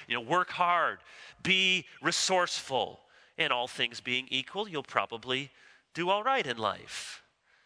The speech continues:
So it's not wrong to long for God, to desire more of his Spirit. Paul even said in one sense he desired that he could pass on from this life and go to be with Christ. So, so don't hear that coveting equals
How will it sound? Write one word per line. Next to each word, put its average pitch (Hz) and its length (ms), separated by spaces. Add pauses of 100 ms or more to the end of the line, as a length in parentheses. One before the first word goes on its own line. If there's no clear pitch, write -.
(140)
So 220 120
it's 226 120
not 269 220
wrong 196 440
to 175 160
long 180 340
for 185 180
God, 190 360
to 160 80
desire 185 500
more 185 240
of 165 120
his 175 120
Spirit. 185 480
Paul 190 300
even 151 180
said 170 180
in 165 60
one 175 160
sense 151 240
he 160 80
desired 147 420
that 143 80
he 160 60
could 160 180 (800)
pass 202 320
on 226 240
from 202 160
this 190 220
life 151 240
and 143 80
go 160 120
to 151 120
be 143 120
with 123 200
Christ. - 760 (1200)
So, 190 240 (180)
so 185 140
don't 277 260
hear 190 300
that 156 240 (420)
coveting 151 800 (440)
equals 131 880